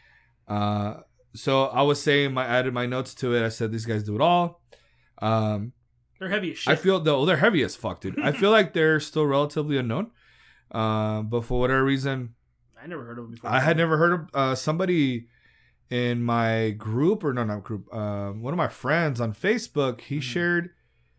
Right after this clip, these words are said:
Speaker 1: the name, and I saw it, and I was like, "Oh, this looks like Planet of the Apes or whatever," like, the cover.
Speaker 2: Yeah, the
Speaker 1: Uh,
Speaker 2: statue.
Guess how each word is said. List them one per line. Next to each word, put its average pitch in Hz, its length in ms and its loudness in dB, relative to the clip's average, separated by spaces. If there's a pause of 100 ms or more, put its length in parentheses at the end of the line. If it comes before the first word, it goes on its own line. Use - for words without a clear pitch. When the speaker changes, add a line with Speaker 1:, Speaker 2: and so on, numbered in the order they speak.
(540)
Speaker 1:
the 127 100 -2
name, 160 460 -2 (500)
and 139 120 0
I 139 80 4
saw 208 340 4
it, 170 40 6
and 143 80 2
I 147 40 2
was 147 120 0
like, 147 100 -4
"Oh, 226 140 2
this 160 320 -2
looks - 400 -6
like 143 220 -2
Planet 147 260 0
of 131 80 -2
the 131 100 0
Apes 185 240 0
or 135 40 0
whatever," 110 280 0
like, 107 160 -6
the 101 60 -12
cover. 156 420 -6
Speaker 2:
Yeah, 156 260 -4
the 131 160 -14
Speaker 1:
Uh, 120 340 2 (100)
Speaker 2:
statue. - 60 -20